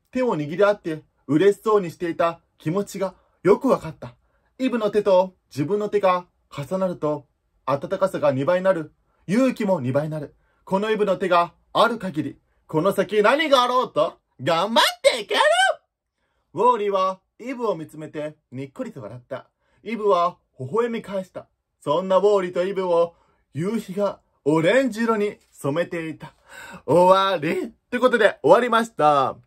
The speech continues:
はい。どうだったでしょうか？夕日が。なんとかなんとかなーってなりましたね。この二人は本当に、あの、運命に、運命で結ばれていた方なんだと思います。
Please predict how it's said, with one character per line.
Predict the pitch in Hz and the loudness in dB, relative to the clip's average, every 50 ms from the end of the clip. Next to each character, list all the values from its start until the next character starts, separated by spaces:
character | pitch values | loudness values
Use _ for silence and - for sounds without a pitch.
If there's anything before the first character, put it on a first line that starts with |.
| _ _ _ _ _ | _ _ _ _ _
は | - 120 120 139 - 240 262 269 | -6 0 2 4 4 4 4 2
い。 | 240 - - _ _ _ - | -2 -6 -14 _ _ _ -4
ど | - 190 226 247 247 | 2 4 4 6 6
う | |
だ | 214 185 | 4 4
っ | |
た | - 180 | 0 -4
で | 165 139 | -6 -6
し | - - 131 | -16 -12 -10
ょ | 143 143 | -8 -8
う | 135 | -8
か？ | - 120 113 117 92 - _ _ _ - - | -8 -8 -8 -8 -8 -10 _ _ _ -20 -12
夕 | 131 165 180 202 202 | -10 -4 -2 -2 -2
日 | 190 - 175 170 | -2 -4 -6 -2
が。 | 180 175 202 - - _ _ _ _ _ _ - | 0 0 0 0 -2 _ _ _ _ _ _ -2
な | 156 185 226 254 254 | 2 2 2 2 2
ん | 208 156 | -2 -6
と | 139 151 - | -10 -8 -6
か | 139 113 | -6 -4
な | 113 139 190 247 285 | 0 0 2 2 0
ん | 262 | -2
と | - 240 | -4 0
か | 233 214 | 2 4
な | 196 196 | 4 6
ー | 190 185 175 170 160 151 139 - - _ _ _ _ | 4 4 0 0 -2 -4 -4 -8 -10 _ _ _ _
っ | |
て | - 127 | -12 -6
な | 135 135 | -6 -6
り | 135 | -4
ま | 147 139 | -6 -8
し | - | -8
た | - 139 | -8 -6
ね。 | 127 139 156 175 175 151 - - _ _ _ _ _ _ _ _ _ _ _ _ _ _ _ _ _ _ _ | -2 0 0 0 0 -2 -4 -8 _ _ _ _ _ _ _ _ _ _ _ _ _ _ _ _ _ _ _
こ | - - 196 | -4 -2 -2
の | 190 220 220 | -2 -2 -4
二 | - - 226 202 | -2 -2 2 2
人 | 202 | 2
は | 165 127 | 2 2
本 | - 170 190 208 208 | 0 -4 -6 -6 -6
当 | _ - 214 208 202 196 | _ -4 0 2 2 2
に、 | 196 214 208 190 143 113 - _ _ _ _ _ - | 2 -2 -4 -4 -6 -6 -10 _ _ _ _ _ -8
あ | - 151 143 | -6 -4 -4
の、 | 135 | -4
運 | 151 196 247 269 262 233 | -2 -2 -2 0 0 -2
命 | 196 175 151 135 | 0 0 0 -2
に、 | 123 120 113 104 - _ _ | -2 -6 -10 -12 -14 _ _
運 | - 190 262 269 247 220 | -4 -2 0 0 0 -2
命 | 196 165 | -2 -2
で | 135 139 | -2 -2
結 | 135 139 131 - | -4 -4 -6 0
ば | 180 180 | 2 2
れ | 180 180 | 2 2
て | 180 175 | 0 -6
い | 170 165 | -4 -4
た | 170 156 | -6 -6
方 | 180 175 185 185 | -6 -4 -4 -2
な | 175 160 147 | -2 -2 -4
ん | 131 | -4
だ | 127 120 | -6 -6
と | - 123 | -6 -6
思 | 117 117 131 147 | -6 -4 -4 -4
い | 156 | -4
ま | 151 147 147 156 180 | -2 -2 -2 -2 -4
す。 | 185 | -6